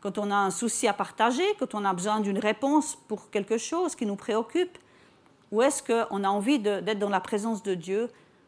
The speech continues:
mais simplement pour être avec lui et pour l'écouter aussi, parce qu'il a aussi des choses à nous dire ? Et dans la parole de Dieu, on trouve des personnes qui avaient soif de cette présence de Dieu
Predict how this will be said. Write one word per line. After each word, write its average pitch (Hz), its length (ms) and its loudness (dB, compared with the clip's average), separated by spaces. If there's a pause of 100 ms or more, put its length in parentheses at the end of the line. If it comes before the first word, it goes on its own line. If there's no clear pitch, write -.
mais 190 120 -6
simplement 233 460 4
pour 214 180 -2
être 202 180 -2
avec 190 280 0
lui 302 120 4
et 302 60 4
pour 202 180 0
l'écouter 240 560 4
aussi, 180 320 -4
parce 175 220 -12
qu'il - 160 -4
a 175 60 0
aussi 202 220 -4
des 190 140 0
choses 208 400 -2
à 185 60 0
nous 190 160 -2
dire ? 170 420 -8 (1500)
Et 175 60 -4
dans 202 140 4
la 214 100 8
parole 240 300 6
de 214 80 6
Dieu, 240 260 2 (480)
on 214 140 2
trouve 339 440 6 (120)
des 190 360 2
personnes 262 760 2 (300)
qui 269 260 4
avaient 208 240 4
soif 269 760 2
de 214 120 2
cette 233 260 0
présence 240 440 2
de 190 100 -2
Dieu 165 300 -4